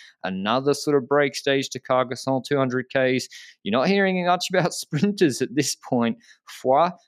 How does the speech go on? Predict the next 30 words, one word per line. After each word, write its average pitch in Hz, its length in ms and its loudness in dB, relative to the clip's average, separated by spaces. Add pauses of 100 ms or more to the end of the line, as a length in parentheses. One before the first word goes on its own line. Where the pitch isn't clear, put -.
(120)
has 117 280 -2
two 147 500 0
sort 117 220 -4
of 95 200 -2
twelve 131 460 0
K, 110 220 0
seven 117 380 -2
percent 110 400 -6
climbs, 107 400 -2
twenty 110 260 -2
to - 180 -14
twenty-five 101 380 -2
minute 98 240 -8 (400)
climbs, 101 340 -2
but 101 120 -2
a 92 80 -6
descent - 460 -4
finish, 123 500 -2 (340)
not 95 220 0
a 113 40 2
sprinter's 170 500 -6
day. 90 300 -2
Then 120 220 0
the 147 80 0
Pyrenees, 147 680 -2
stage, 107 440 0 (240)
uh, 113 200 2
seventeen 131 580 -2
to 113 80 -2
Peyragudes, 127 920 -2